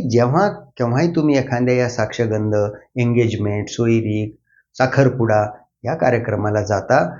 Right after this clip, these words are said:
आणि तिथे जर तुम्हाला असं वाटलं की ते एकमेकाला हार घालताय, तर त्यांना विनंती करा की असं करणं थोडंसं योग्य नाही, तो विवाहच होत आहे. आलं का लक्षात? विवाह हा आपल्या याच्यात संस्कार आहे, त्याच्यावर मी एक व्हिडिओ बनवलेला आहे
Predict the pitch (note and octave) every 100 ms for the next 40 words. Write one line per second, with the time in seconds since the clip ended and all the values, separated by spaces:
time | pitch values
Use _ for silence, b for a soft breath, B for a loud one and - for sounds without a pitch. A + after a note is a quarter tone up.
0 | _ A2+ A2 A2+ G#2+ E3+ F#3+ G#3 E3+ D3+
1 | C3 - A#2 F#2+ - A2+ B2+ F3+ F3+ C3
2 | D#3+ D3 C3 D#3+ D3+ - A2+ C#3 G#2 F#2
3 | F#2 C#3+ - C#3+ D#3 E3+ E3 A#2+ E3+ A3+
4 | F#3 - - - B B _ - A2+ G#2
5 | F3 G#3+ - G#2+ G2 A2+ E3+ - G#2+ G#2+
6 | - D#3 A2+ C#3+ C#3 A#2+ G2 F#2 B2 F3
7 | - - _ - D#3 A2+ A2 C#3+ D#3+ F#3
8 | - G2+ - E2+ - F2+ _ _ _ _
9 | _ _ G#2 B2 C3 B2+ - F#3 A#2+ A2
10 | A2+ D3 E3+ E3+ D#3 C#3 D3 D#3+ D3+ -
11 | B2+ C3 - C#3+ G#2+ - - B2 D3 C#3
12 | A#2+ C#3 E3+ D3 A#2+ G#2 F#2+ F2